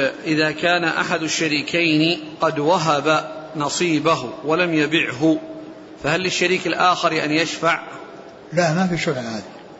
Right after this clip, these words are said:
Speaker 2: يعني هذا ما هو بيع.
Speaker 1: آه، كذلك أسئلة هنا، قضية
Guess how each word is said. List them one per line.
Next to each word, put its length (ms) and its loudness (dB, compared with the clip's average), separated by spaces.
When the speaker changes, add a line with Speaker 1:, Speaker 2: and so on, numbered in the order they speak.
Speaker 2:
يعني 140 -2
هذا 240 2
ما 100 4
هو 80 4
بيع. 320 -2
Speaker 1:
آه، 360 -2
كذلك 480 0
أسئلة 540 0
هنا، 300 2
قضية 400 -2